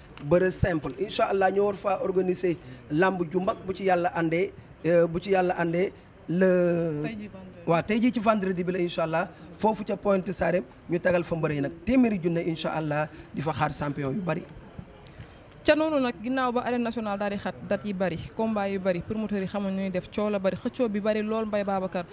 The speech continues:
Speaker 1: Mhm.
Speaker 2: Suñu ministre Matar Ba lam def nag mooy daal di ubbi Iba Mar Diop ngir ñi mën a fa bëre.
Speaker 1: Nee naa la, moo gàlloo wàllu tàggat yaram ci biir réew mi, ministre des sports, ñu naan ko Matar Ba. Wax nga ko, ku ne xam na ne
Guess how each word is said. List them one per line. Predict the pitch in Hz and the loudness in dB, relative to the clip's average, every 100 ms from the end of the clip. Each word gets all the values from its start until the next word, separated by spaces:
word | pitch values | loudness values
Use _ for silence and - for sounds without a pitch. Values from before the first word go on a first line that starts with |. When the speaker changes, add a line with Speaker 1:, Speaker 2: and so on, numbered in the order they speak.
| - | -12
Speaker 1:
Mhm. | 127 247 | -12 -4
Speaker 2:
Suñu | 254 233 220 202 - - | 0 0 0 -2 -8 -6
ministre | 196 208 190 180 180 | -2 -2 -2 -4 -4
Matar | 185 185 180 | -4 -2 -2
Ba | 160 165 | -2 -4
lam | 185 196 | -2 -2
def | 196 190 | -2 -2
nag | 185 | -4
mooy | 202 190 | -2 -2
daal | 185 | -2
di | 196 | -4
ubbi | 180 185 | -6 -4
Iba | 180 175 | -2 0
Mar | 170 | 0
Diop | 156 160 165 | -2 -4 -2
ngir | 180 185 | -2 -2
ñi | 185 | -2
mën | 175 | -2
a | 165 160 - | -4 -6 -6
fa | 170 170 - | -6 -6 -4
bëre. | 180 165 - - - - - - | -2 -2 -4 -18 -20 -20 -20 -2
Speaker 1:
Nee | 160 190 | 4 6
naa | 208 | 6
la, | 247 | 4
moo | 240 | 4
gàlloo | 214 202 202 196 | 4 2 4 4
wàllu | 185 180 170 | 2 2 0
tàggat | 175 170 170 | 0 2 2
yaram | 170 165 | 0 -2
ci | 175 | -4
biir | 170 170 | -2 2
réew | 156 | 2
mi, | 165 - - - - - | 0 -2 -10 -18 -14 -2
ministre | 156 196 220 - 175 | 2 4 4 2 -2
des | 175 175 | 2 2
sports, | - 180 175 175 | 2 4 4 4
ñu | 165 | 0
naan | 165 | -2
ko | 151 160 | -2 -2
Matar | 151 170 165 139 | 0 2 2 0
Ba. | 120 156 - - - | -6 -12 -16 -14 -6
Wax | 269 180 | -2 4
nga | 185 | 4
ko, | 214 254 - - - | 4 -2 -4 -18 -8
ku | - | 0
ne | 202 | 0
xam | 202 202 196 | 2 2 2
na | 190 | 2
ne | 214 | 0